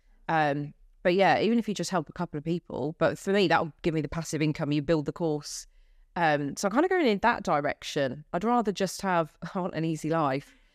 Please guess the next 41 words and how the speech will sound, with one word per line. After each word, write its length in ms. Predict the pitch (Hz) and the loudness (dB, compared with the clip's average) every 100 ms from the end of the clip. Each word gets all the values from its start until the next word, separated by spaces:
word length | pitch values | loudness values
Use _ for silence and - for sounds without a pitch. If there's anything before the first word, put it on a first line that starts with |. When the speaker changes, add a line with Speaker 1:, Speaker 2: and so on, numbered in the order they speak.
| _ _ _ - | _ _ _ -2
Speaker 2:
I 80 | |
wanna, 460 | 185 175 170 165 156 | 2 4 4 2 0
you 100 | 202 | 0
know, 140 | 156 156 | -2 0
post 280 | 175 151 - | 0 0 0
stuff 200 | 151 156 | -4 -4
on 80 | 147 | -4
social 320 | 147 151 156 | -4 -2 -2
media 400 | 151 143 143 139 | 0 0 0 -2
and 100 | 143 | -4
promote 380 | - 156 143 147 | -2 0 0 0
whatever 420 | 160 147 139 147 | -2 -2 -2 -2
it 120 | - | -2
is, 160 | 143 - | -4 -2
or, 120 | 254 | 0
like, 300 | 269 202 - - | 2 2 0 -8
just 240 | 202 285 - | -2 -2 4
build 240 | 240 196 | 4 4
the 60 | 180 | 0
brand. 440 | 190 185 175 156 | 2 2 0 -2
And 280 | 143 139 135 | -2 -2 -6
Speaker 1:
Absolutely. 300 | - - _ _ _ | -12 -20 _ _ _
Speaker 2:
so 140 | - | 0
my 120 | 220 | 4
brand 300 | 196 185 175 | 4 4 2
will 100 | 165 | 0
then 220 | 165 160 151 | 0 0 0
be, 340 | 160 151 151 _ _ | -2 -2 -6 _ _
health 260 | - 220 208 | 0 2 2
has 140 | 180 | 2
always 200 | 202 180 | 4 4
been 220 | - 170 | 2 0
the 80 | 165 | -2
thing, 380 | - 175 143 131 | 0 0 2 0
but 120 | - | 0
I 20 | 165 | 0
didn't 140 | 165 | 0
know 120 | 151 | 0
what 160 | 151 - | 0 -2
it 120 | 135 | 0
was 380 | 160 123 131 | 2 2 0